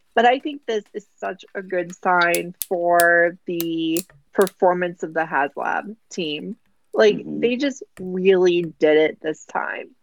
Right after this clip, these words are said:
Speaker 1: right? Unicron had complaints. Um, Star Saber had me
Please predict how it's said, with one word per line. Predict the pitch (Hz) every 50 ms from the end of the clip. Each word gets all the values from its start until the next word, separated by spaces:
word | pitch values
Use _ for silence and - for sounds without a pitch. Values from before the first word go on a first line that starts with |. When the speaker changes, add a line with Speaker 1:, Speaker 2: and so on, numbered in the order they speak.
| _
Speaker 1:
right? | - 202 190 190 196 190 - -
Unicron | - 202 233 277 285 285 277 - 277 247 240 247 226
had | 233 240 220 214 208 -
complaints. | - 220 220 214 - 214 185 185 180 185 190 190 _ _ _ _ _ _ - - - _ _ _ _ _ _ - - _ _ _ _ - _ _ _ _ _ _ _ _ -
Um, | - 190 185 180 175 170 165 165 160 165 170 - _ _ _ _ - -
Star | - - - 220 208 208
Saber | 208 - 208 190 180 190 185 180 185 196 _ _ _
had | - - 202 180 175
me | 180 180 180 180 180 180 180 180 185